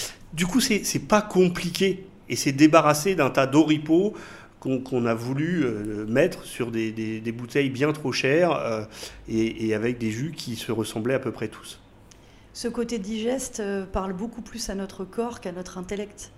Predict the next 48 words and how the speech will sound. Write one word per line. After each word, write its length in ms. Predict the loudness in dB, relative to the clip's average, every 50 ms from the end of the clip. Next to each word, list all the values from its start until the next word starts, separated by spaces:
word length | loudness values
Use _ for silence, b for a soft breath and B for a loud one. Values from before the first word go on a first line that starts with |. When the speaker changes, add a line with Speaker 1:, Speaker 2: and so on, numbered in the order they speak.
| -12 -2
Speaker 1:
Oui, 300 | 0 2 2 2 2 0 0
oui, 120 | -2 0 0
oui. 220 | 0 0 -2 0 0
Speaker 2:
Et 100 | 0 0
finalement, 500 | 0 0 -2 0 0 0 0 0 -2 -2
c'est 180 | -6 -6 -4
un 140 | -4 -4 -2
chemin 280 | -4 -4 -6 -6 -6 -6
très 220 | -8 -8 -8 -6
différent 720 | -4 -4 -6 -4 -4 -4 -2 0 0 0 0 -2 -4 -6 -6 -6
de 120 | -6 -6
celui 460 | -6 -6 -8 -8 -6 -4 -2 -2 -2
qu'on 540 | -4 -6 -6 -4 -2 -2 -2 -4 -4 -6 -6
nous 200 | -6 -6 -6 -6
a 60 | -6
peut-être 460 | -6 -6 -8 -6 -6 -6 -6 -6 -12 -12
volontairement 680 | -10 -6 -4 0 0 0 0 0 -2 -4 -4 -4 -6 -6
fait 160 | -6 -6 -8
prendre 320 | -8 -4 -4 -4 -4 -4 -4
à 80 | -6
travers 340 | -6 -6 -6 -6 -6 -8 -8
ces 140 | -10 -12 -10
fameux 340 | -8 -6 -6 -4 -4 -4 -4
arômes 380 | -2 -2 -2 -2 -2 -2 -2
mûrs, 300 | -4 -4 -4 -4 -6 -8
cassis, 340 | -10 -12 -12 -10 -10 -12 -10
framboise, 560 | -10 -10 -6 -2 0 0 0 0 -2 -4 B B B B B B B B B B B B
euh, 320 | -6 -4 -2 0 0 -2 -4
qui 180 | -4 -4 -6
était 160 | -6 -4 -2 -2
un 140 | 0 0
petit 180 | -2 -2 -6 -8
peu, 160 | -6 -4 -4
euh, 600 | -2 0 0 0 0 0 -2 -2 -4 -4 -4 -4
une 140 | -4 -6 -6
façon 300 | -6 -6 -8 -6 -6 -6
de 60 | -6
rendre 300 | -6 -6 -6 -6 -6 -6
hommage 340 | -4 -4 -2 -4 -4 -4 -6
à 180 | -8 -8 -8 -10
ce 80 | -12
tra-, 300 | -12 -10 -8 -8 -8 -8 -10
à 80 | -12 -12
cette 220 | -10 -10 -12 -10
fabrication 600 | -8 -8 -6 -6 -6 -8 -8 -8 -10 -10 -8 -10
du 180 | -8 -8 -6 -6
vin, 320 | -6 -6 -6 -4 -4 -6
euh, 140 | -6 -6 -8